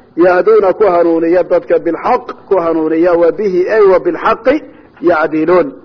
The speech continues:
ku cadaalad sameeya. Waaladiina kuwa kadabuu beeniyey biaayaatinaa beeniyana, sanastadrijuhum, waanu haldhabaalaysanaynaa. Midh midh baa loo qaadayaa, isma oga, ma og. Istiraajka waxaa la yidhahdaa qofku inuu jaranjaro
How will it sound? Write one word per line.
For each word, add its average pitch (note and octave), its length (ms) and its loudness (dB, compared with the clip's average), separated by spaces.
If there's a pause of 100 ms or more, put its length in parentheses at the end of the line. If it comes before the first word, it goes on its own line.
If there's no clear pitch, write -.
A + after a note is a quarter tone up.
ku - 100 -2
cadaalad D#3 480 0
sameeya. C3 480 -10 (440)
Waaladiina F#3 640 2
kuwa F#3 240 2
kadabuu F3 520 0
beeniyey E3 520 0
biaayaatinaa F#3 1000 2
beeniyana, F3 760 2 (480)
sanastadrijuhum, D#3 1500 -2 (200)
waanu E3+ 380 0
haldhabaalaysanaynaa. C#3+ 1300 -4 (800)
Midh E3 180 -2
midh G#3+ 180 -2
baa F3+ 160 0
loo F3 200 2
qaadayaa, C#3+ 520 -4
isma F#3 300 -6
oga, F#3 220 0
ma F3 120 -4
og. F3 200 -2
Istiraajka G3 520 -2
waxaa F#3+ 180 -2
la E3 80 -4
yidhahdaa D#3+ 360 -4 (400)
qofku G3+ 280 -2
inuu F#3+ 200 4
jaranjaro E3 580 -2